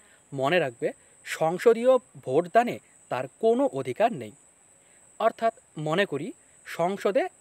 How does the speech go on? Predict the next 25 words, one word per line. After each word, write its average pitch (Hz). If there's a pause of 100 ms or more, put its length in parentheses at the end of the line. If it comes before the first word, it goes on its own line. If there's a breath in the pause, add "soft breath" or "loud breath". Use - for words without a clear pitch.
(280)
কোনো 208
একটি 202
বিল 196
পাশ 131
করানো 151
হবে, 117 (720 soft breath)
সেই 254
বিলের 185
ব্যাপারে 151 (640)
অ্যাটর্নি 190
জেনারেল 220 (280)
পরামর্শ 156
দিতে 147
পারে, 117 (460 soft breath)
কিন্তু 170
যখন 156 (240 soft breath)
সেই -
বিল 214 (140)
পাশ 139
করানোর 202
জন্য 240 (300)
নির্বাচনের 180
ব্যবস্থা 202
করা 196
হবে 240